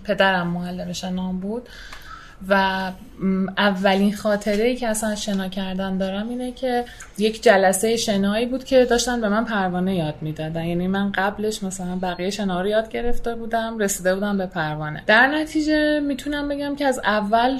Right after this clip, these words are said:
زندگی من اینجوری بوده. خیلی سال هم در واقع جدی و حرفه‌ای تو همون بچگی شنا کردم، توی تیم حجاب بودم،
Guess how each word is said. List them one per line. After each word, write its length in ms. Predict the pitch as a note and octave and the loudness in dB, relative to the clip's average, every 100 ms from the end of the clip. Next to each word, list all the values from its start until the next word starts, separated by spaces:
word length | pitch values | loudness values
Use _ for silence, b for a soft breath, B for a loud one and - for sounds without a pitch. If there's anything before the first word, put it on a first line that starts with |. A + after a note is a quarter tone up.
| B B | B B
زندگی 480 | A#3+ A3+ A3 G#3+ | 0 2 2 2
من 160 | A#3+ C4 | 0 -2
اینجوری 360 | C4 A#3 G#3 G#3+ | -2 -2 -2 -2
بوده. 320 | G3+ F3 F3 | -2 -2 -4
خیلی 420 | - B3 B3+ B3+ | 0 4 6 6
سال 380 | C#4 - A#3+ B3+ | 0 0 2 2
هم 320 | B3+ C4 B3+ | 0 -2 -2
در 220 | B3+ G#3+ G3+ | -2 -2 -2
واقع 280 | G3 G#3 | -2 -2
جدی 480 | A#3 G#3 G3+ F3+ G#3 | -2 -2 -2 -2 -4
و 60 | A3+ | -4
حرفه‌ای 560 | A#3+ G#3+ G3+ - G3 | -4 -4 -4 -4 -6
تو 120 | G#3 A3 | -6 -6
همون 300 | G3+ G#3+ A3 | -4 -2 0
بچگی 500 | G3 F#3+ F#3 E3 F#3+ | -2 -4 -6 -4 -4
شنا 320 | G3 F#3+ G#3 | -2 -2 -4
کردم، 600 | A3 A#3 A#3 A3+ A3+ A3+ | -6 -8 -6 -6 -6 -6
توی 260 | A3 G#3+ | -4 -4
تیم 220 | G#3+ G#3 G3+ | -4 -4 -2
حجاب 520 | G3+ F3 F3+ G#3+ A3 | -2 -2 -2 -4 -4
بودم، 480 | A#3 A3 A3 A3 | -8 -6 -4 -4